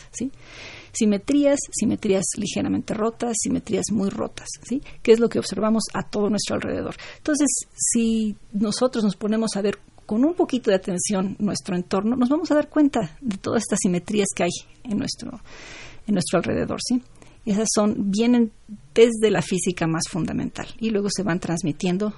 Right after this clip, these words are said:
a la física nuclear y a la física atómica y se van transformando, ¿sí? Y la otra cosa que es muy interesante, que también ocurre en nuestro universo y que está relacionada con nuestro modelo estándar y con la física más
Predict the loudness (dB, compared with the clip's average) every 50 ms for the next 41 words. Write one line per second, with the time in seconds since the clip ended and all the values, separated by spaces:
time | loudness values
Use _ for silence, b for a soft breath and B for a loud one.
0 | B B -4 -2 0 0 2 2 0 0 -2 -2 -6 -6 -6 -6 -2 2 4 4
1 | 4 4 2 -2 -2 -2 -2 -2 -2 -2 -2 -2 -2 0 0 0 0 0 -2 0
2 | 0 0 0 0 0 0 -2 -2 -4 -4 -4 -4 -4 -4 -4 -6 -8 -8 -6 -6
3 | -6 -6 B B B B B B B B B B B B B B -20 -20 -2 4
4 | 6 8 10 10 10 8 8 6 6 2 0 0 0 0 0 0 0 0 0 0
5 | 0 2 2 2 2 2 0 0 -2 -2 -2 0 0 0 0 0 -2 -2 -2 -4
6 | -2 0 0 2 2 2 2 2 0 0 0 2 2 2 0 0 0 0 0 2
7 | 2 4 2 2 2 0 -2 -2 -4 -4 -6 -8 -6 -6 -4 -2 -2 -2 0 -2
8 | 0 0 0 0 -2 -2 -4 -6 -4 -4 -4 -2 -2 0 -2 -2 -4 -4 -2 0
9 | 2 2 2 0 -2 -6 -4 -4 -2 -2 -2 -4 -4 -6 -4 -2 -2 -2 0